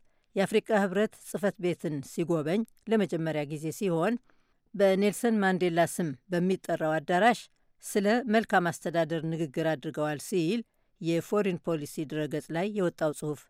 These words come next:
ዘርዝሯል። ጽሑፍ አያይዞም ፕሬዝደንት ትራምፕ ይህን ጠቃሚ ግንኙነትን የሚጎዱት በዝምታቸው ብቻ ሳይሆን በሌሎች አካባቢዎች በፈጸሟቸው ተግባሮችም ጭምር ነው ሲል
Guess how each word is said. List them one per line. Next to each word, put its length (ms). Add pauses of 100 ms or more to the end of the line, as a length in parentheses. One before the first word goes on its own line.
ዘርዝሯል። 580 (760)
ጽሑፍ 260
አያይዞም 600
ፕሬዝደንት 460
ትራምፕ 360 (360)
ይህን 240
ጠቃሚ 440
ግንኙነትን 720
የሚጎዱት 600 (300)
በዝምታቸው 800
ብቻ 280
ሳይሆን 400 (520)
በሌሎች 420 (120)
አካባቢዎች 760 (120)
በፈጸሟቸው 800
ተግባሮችም 680
ጭምር 280
ነው 160
ሲል 220